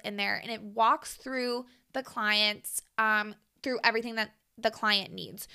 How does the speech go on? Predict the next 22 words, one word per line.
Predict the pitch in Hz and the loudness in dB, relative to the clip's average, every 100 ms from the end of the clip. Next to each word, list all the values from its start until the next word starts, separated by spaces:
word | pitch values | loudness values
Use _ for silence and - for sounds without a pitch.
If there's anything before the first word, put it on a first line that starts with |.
| - - | -20 -14
So | - 247 220 214 | 0 2 4 2
we | 208 208 | 0 -2
walk | 220 196 - | 2 2 0
through | 226 202 | -2 -2
the | 208 | -2
project | 220 214 208 214 - | -2 0 0 -2 -4
timeline, | - 339 330 311 311 302 | 0 2 4 4 4 0
we | 247 | -4
walk | 208 196 - | 2 2 2
through | 208 | -4
the | 220 | -6
contract, | - 320 320 302 285 285 - - - _ | 0 0 2 6 6 6 0 -20 -20 _
um, | 240 220 214 | 0 2 0
their | 202 | 0
ClickUp | - 254 - 277 285 - - | 0 -4 2 4 4 2 -2
list, | 277 269 254 - - - _ - | 2 2 0 -8 -16 -20 _ -4
and | 247 233 233 233 226 | 0 2 2 2 2
everything | 226 233 226 | 2 0 0
that's | 220 220 | 0 0
expected | - 202 - 208 | -4 -4 0 2
of | 202 196 | 2 4
them, | 202 202 | 4 2